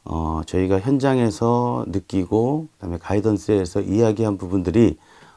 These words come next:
어떻게, 어, 현장에서 적용되고 그러한 것들을, 어, 지엠피 관리 하에서 어떻게 제조 관리를 할 수 있는지에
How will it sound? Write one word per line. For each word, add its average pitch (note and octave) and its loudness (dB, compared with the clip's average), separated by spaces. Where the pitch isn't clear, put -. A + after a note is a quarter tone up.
어떻게, C3 2
어, E2 -6
현장에서 A2 0
적용되고 F#2 0
그러한 G#2 4
것들을, A2 4
어, D#2+ -6
지엠피 G2+ 2
관리 F2+ 0
하에서 G#2+ 0
어떻게 F#2+ -2
제조 F#2+ -2
관리를 F2+ 0
할 A2+ -4
수 A#2 -4
있는지에 F#2 2